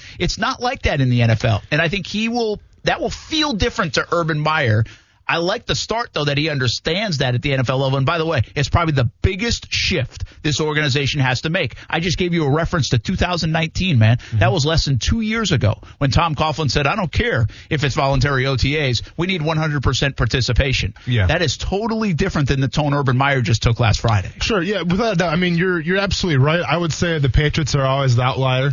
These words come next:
Speaker 2: right? 'Cause I think it was more about Belichick, 'cause you see some of his players, what they went on to do at other places. It
Speaker 1: That's a
Speaker 2: wasn't,
Speaker 1: good
Speaker 2: I mean,
Speaker 1: point.
Speaker 2: now Tom Brady's the man, obviously, but everybody else, um,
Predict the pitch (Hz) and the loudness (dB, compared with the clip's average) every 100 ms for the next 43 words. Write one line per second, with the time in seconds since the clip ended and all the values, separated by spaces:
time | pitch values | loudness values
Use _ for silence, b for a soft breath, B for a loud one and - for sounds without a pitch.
0 | - 123 139 120 127 127 147 113 143 127 | -2 0 0 0 -2 0 0 0 0 2
1 | 139 143 131 123 131 131 131 - 139 135 | 2 2 2 0 0 0 0 0 0 0
2 | - 143 131 151 139 - 170 156 139 - | -2 0 2 2 2 2 0 2 0 2
3 | 151 139 131 139 131 135 135 131 117 135 | 2 4 2 2 2 4 4 4 4 2
4 | 139 120 120 120 156 160 143 131 127 135 | 2 0 0 2 2 2 2 2 4 4
5 | 131 117 175 190 196 202 247 196 175 151 | 2 2 2 4 2 2 0 0 0 2
6 | 123 117 117 110 92 92 95 - 127 135 | 2 2 2 2 0 -2 -2 -2 0 0
7 | 147 143 139 131 139 127 - B B B | 0 0 2 2 2 0 -2 B B B
8 | 135 131 123 107 | 4 4 4 2